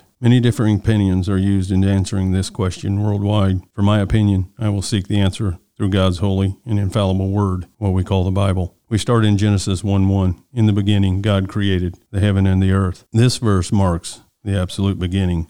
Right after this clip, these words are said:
of the creation of this world. God made the heaven and earth from absolute nothing, as He created and formed all we see. This means that God was here from the beginning of our time, which was absolute nothing until He moved upon it.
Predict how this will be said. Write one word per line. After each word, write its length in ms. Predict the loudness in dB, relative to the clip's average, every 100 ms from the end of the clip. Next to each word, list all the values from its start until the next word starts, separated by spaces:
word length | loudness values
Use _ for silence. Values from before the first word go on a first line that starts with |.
| _
of 140 | -6
the 80 | -4
creation 680 | -6 -4 -2 -2 -4 -10 -10
of 140 | -8 -6
this 200 | -6 -6
world. 360 | -8 -8 -8 -12 _
God 180 | 0 2
made 420 | 2 2 0 -4 -10
the 140 | -10 -4
heaven 320 | -2 0 2
and 120 | 2
earth 280 | 0 -2 -4
from 180 | -4 -2
absolute 500 | -2 -4 -8 -8 -2
nothing, 460 | -2 -2 -6 -10 -10
as 140 | -6 -4
He 80 | -4
created 460 | -2 0 2 2
and 160 | 0 0
formed 360 | 0 0 0
all 160 | 0 0
we 140 | -2
see. 380 | -4 -2 -2 -4 -8
This 160 | -4 2
means 220 | 4 2
that 80 | 2
God 380 | 0 2 0 0
was 200 | -4 -2
here 300 | 0 0 -2
from 200 | -2 0
the 60 |
beginning 380 | 0 0 2 0
of 100 | -2
our 120 | -4
time, 560 | -4 -2 -2 -2 -6 -8 -8
which 200 | -6 -4
was 140 | 0
absolute 420 | 0 -2 -4 0
nothing 480 | 2 2 0 -2 -4 -4
until 320 | -2 -2 0
He 80 | 0
moved 240 | 0 -2
upon 320 | -2 -2 -2
it. 100 | -6